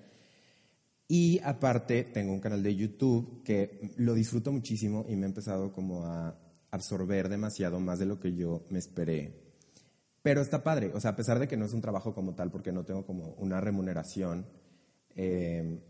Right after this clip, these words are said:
lo disfruto, de verdad que me llena en otro aspecto que no es el económico, pero que lo necesitaba mucho porque justamente había caído como en una rutina más que rutina, como en, en, en esto de no estar como tan cómodo en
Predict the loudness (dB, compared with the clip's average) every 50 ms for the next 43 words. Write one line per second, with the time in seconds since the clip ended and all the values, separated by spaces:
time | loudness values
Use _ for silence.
0 | -20 -20 _ _ _ _ _ _ 2 4 4 6 4 4 2 0 0 -2 -2 -2
1 | 0 0 0 2 2 2 2 0 0 0 -2 0 0 2 2 2 2 2 2 2
2 | 0 -2 -6 -10 -20 -12 -6 -4 -2 -2 -2 0 -2 -2 -2 -2 -4 -4 -4 -4
3 | -4 -2 -2 -2 -2 -2 -2 -2 -2 -2 -2 -2 -2 0 0 -2 -2 -2 -2 -2
4 | 0 0 0 0 0 0 2 2 0 -2 -2 -4 -4 -4 -4 -4 -2 0 0 2
5 | 2 2 2 0 0 0 -2 -4 -2 -2 -2 -4 -2 0 0 0 0 -2 -6 -14
6 | -20 -14 -6 -2 -2 -2 0 2 2 2 2 2 2 2 2 4 2 2 2 2
7 | 2 2 2 0 0 0 -2 0 0 0 0 0 0 0 -2 -2 -2 0 0 0
8 | 0 0 -2 -4 -6 -10 -18 -20 -20 -20 -20 -20 _ _ -6 -4 -2 -2 -2 -2
9 | -2 -2 -2 0 0 0 0 0 -2 -2 -4 -2 -2 0 0 -2 -2 -4 -6 -4
10 | -2 0 0 0 0 -2 -2 0 0 0 0 0 -2 -2 0 0 0 0 0 -2
11 | -4 -4 -4 -4 -4 -4 -4 -4 -4 -4 -4 -4 -4 -2 0 0 2 2 0 0
12 | 0 0 0 0 -2 -6 -10 -6 -4 -2 0 0 -2 -2 -4 -6